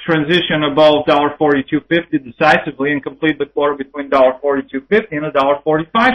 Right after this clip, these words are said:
cents. Here again is the hesitation zone. Again, this is a different numerical rep-, representation. As you can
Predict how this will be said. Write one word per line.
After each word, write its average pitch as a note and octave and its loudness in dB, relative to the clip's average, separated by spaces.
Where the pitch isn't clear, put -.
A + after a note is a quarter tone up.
cents. - -18
Here G3 4
again G3+ 4
is F#3+ 2
the G3 2
hesitation F#3+ 0
zone. D#3+ 4
Again, G3 0
this G#3 4
is A3+ 2
a F#3+ 4
different A#3+ 2
numerical A3+ 4
rep-, A3+ 0
representation. G#3 0
As C3+ -4
you D#3 -8
can D#3+ -6